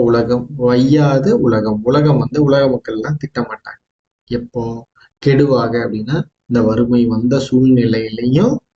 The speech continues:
உலக மக்கள் திட்ட மாட்டாங்க. எப்போங்கிறத பார்க்கலாம். நடுவாக நன்றின்கண். நடுவாகன்னு என்னது? நடுநிலைமையோட, நன்றின்கண்னா அந்த அறத்தின் வழியா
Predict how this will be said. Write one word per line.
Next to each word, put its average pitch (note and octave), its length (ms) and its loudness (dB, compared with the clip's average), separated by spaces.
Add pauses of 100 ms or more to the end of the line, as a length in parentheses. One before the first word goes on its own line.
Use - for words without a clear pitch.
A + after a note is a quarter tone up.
(280)
உலக D3+ 280 2
மக்கள் D3+ 320 0
திட்ட B2 240 -6
மாட்டாங்க. - 400 -14 (160)
எப்போங்கிறத A#2+ 760 -2
பார்க்கலாம். - 400 -14 (1900)
நடுவாக C#3 840 2 (400)
நன்றின்கண். B2+ 840 2
நடுவாகன்னு C#3+ 640 2
என்னது? B2+ 420 -4 (340)
நடுநிலைமையோட, A#2 1080 -2 (540)
நன்றின்கண்னா D3+ 760 2
அந்த E3+ 200 -4
அறத்தின் B2 600 0
வழியா A2+ 440 -10